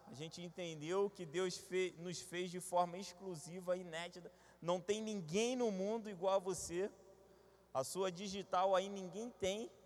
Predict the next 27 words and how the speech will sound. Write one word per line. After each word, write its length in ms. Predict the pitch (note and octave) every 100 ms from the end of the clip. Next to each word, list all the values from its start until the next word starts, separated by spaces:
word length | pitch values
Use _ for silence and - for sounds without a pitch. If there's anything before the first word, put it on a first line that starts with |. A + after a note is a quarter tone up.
| - - - -
é 120 | -
só 200 | C3+ -
você 300 | A3 G#3+ -
que 100 | F3+
tem. 240 | - C3 A2 - - - - - - _ _ _ _ _ _ _ _ _ _ _ _ _ _ _ _
Mas 180 | C3+ C#3+
Deus 160 | F#3
te 100 | F#3+ G3
criou 320 | - F#3 G3
com 140 | G3+
um 40 | G3+
propósito, 760 | G#3 G3+ - F3 F3+ A2 - - - - - - - - - - - - -
para 140 | C#3+
que 80 | F3
você 280 | E3+ F3 F#3
cumpra 440 | - G#3+ A#3+ F#3+
o 60 | F#3
destino 380 | E3 D#3+ E3 D#3+
profético. 640 | D#3 D3+ - C#3 A2 - - - - - -
E 100 | C#3+
aí, 340 | D#3+ F#3+ A3 - - - - - - - - - - _ _ _ _
para 140 | D#3+
a 60 | E3+
gente 280 | E3 G#3+ -
dar 160 | F#3 G3+
um 140 | G#3+
start 640 | G3 - F#3+ G#3 G3+ -